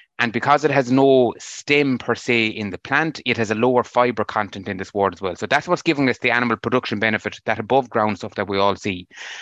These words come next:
But typically what we don't see is what's happening below the ground. And at the base of those, uh, white clover plants and the petioles that we see above the ground,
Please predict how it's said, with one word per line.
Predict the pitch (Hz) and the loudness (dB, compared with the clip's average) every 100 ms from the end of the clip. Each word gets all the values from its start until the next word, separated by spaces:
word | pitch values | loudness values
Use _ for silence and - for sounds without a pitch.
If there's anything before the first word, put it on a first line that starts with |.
| - - _ | -16 -20 _
But | 117 | 2
typically | 190 202 196 | 4 6 6
what | 170 | 6
we | |
don't | 156 165 160 | 6 6 4
see | 147 | 4
is | 135 | 0
what's | 117 123 | 0 0
happening | 135 123 110 | 0 0 2
below | 117 131 | 2 2
the | 117 | 2
ground. | 110 98 95 - | 0 0 -4 -4
And | 117 | -4
at | 110 | -4
the | |
base | 107 160 180 - | 0 2 2 0
of | 135 | 2
those, | 147 135 113 - 95 113 - | 2 2 -2 -6 -12 -10 -2
uh, | 104 101 95 85 | 2 4 2 0
white | 131 127 | 0 2
clover | - 120 104 | 4 2 2
plants | - 143 147 - | 0 -2 -2 -6
and | 123 101 | -4 -4
the | - | -2
petioles | 143 - 127 107 | -2 2 0 0
that | 101 | -4
we | |
see | 107 117 | -4 -2
above | 98 143 143 | 2 2 2
the | |
ground, | 120 113 113 101 | 2 4 2 -2